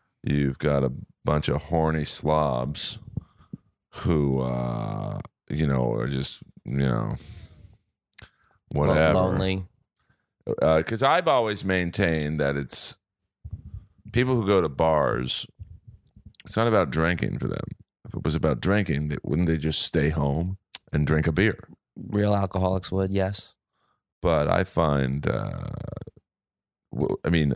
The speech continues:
Speaker 1: I, what, what is, the, do you get picked up on by, like, female, like, I mean, you have a girl. Uh,
Speaker 2: I'm married.
Speaker 1: you're, oh, fuck. There you go. Well, trust me, if I, knowing the bar life like I know it,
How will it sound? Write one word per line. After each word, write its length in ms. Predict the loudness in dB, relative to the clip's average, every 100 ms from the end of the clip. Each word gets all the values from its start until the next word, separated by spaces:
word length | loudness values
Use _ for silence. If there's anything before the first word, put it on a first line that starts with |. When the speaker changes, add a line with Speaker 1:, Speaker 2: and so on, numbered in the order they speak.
| -2
Speaker 1:
I, 100 | -4
what, 260 | 0 0 0
what 180 | 2 2
is, 200 | 0 -4
the, 160 | -8 -4
do 120 | 0
you 60 | 2
get 180 | 2 2
picked 260 | 0 2
up 180 | 0 2
on 180 | 2 2
by, 260 | 4 4 2
like, 200 | 0 -2
female, 760 | 0 0 2 4 2 0 -2 -4
like, 240 | -2 -2 -2 _ _ -4
I 40 | 0
mean, 120 | 2
you 120 | 4
have 140 | 2 2
a 40 |
girl. 220 | 2 2 2
Uh, 100 | -2 -6 _ _ -6
Speaker 2:
I'm 220 | 0 2
married. 420 | 4 2 0 0
Speaker 1:
you're, 160 | 0 2 2
oh, 220 | 2 0
fuck. 360 | -2 -2 -2 -4 -12 -12 -20 -20 -20 -20 -20 -20 _ _ -20 _ _ -20 -20 -20 _ -4
There 260 | 2 2
you 100 | 4
go. 240 | 4 2 4
Well, 200 | 2 2
trust 420 | 2 2 2 2
me, 140 | 2
if 180 | 2 2
I, 180 | 2 4
knowing 520 | 0 0 2 2 2
the 60 | 0
bar 300 | 2 4 4
life 320 | 2 0 2
like 180 | 2 4
I 260 | 2 4
know 340 | 4 2 2
it, 120 | 0